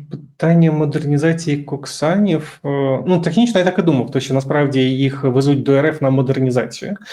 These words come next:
і потім буде повертати до К Н Д Р. Тобто це така от була угода між, е, двома диктаторськими режимами щодо оборонної с-, ну, військової співпраці. Але відносно модернізації, то,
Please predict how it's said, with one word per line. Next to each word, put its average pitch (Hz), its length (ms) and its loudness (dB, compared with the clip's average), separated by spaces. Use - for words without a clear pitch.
і 127 80 0
потім 151 260 2
буде 131 160 0
повертати 120 480 0
до 117 200 0
К 120 140 -2
Н 117 160 0
Д 110 100 -6
Р. - 220 -8
Тобто 123 200 -4
це 123 180 -4
така 117 280 -2
от 117 140 -2
була 120 220 0
угода 120 420 2
між, 120 400 -4
е, 120 200 0
двома 113 300 0
диктаторськими 117 580 -6
режимами 123 480 -4
щодо 123 220 0
оборонної 117 420 0
с-, - 140 -14
ну, 131 140 0
військової 113 420 -2
співпраці. 151 560 -4
Але 131 1000 2
відносно 143 320 0
модернізації, 165 600 2
то, - 60 -14